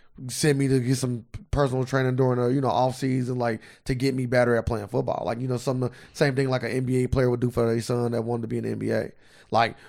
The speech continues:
or same thing you would do for any of your kids, they want to do anything.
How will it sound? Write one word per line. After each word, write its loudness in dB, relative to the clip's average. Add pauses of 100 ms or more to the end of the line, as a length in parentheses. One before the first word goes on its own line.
or 4
same 0
thing -2
you 2
would 2
do 6
for 0
any 0
of 2
your 2
kids, -2
they 0
want 0
to -4
do 0
anything. -6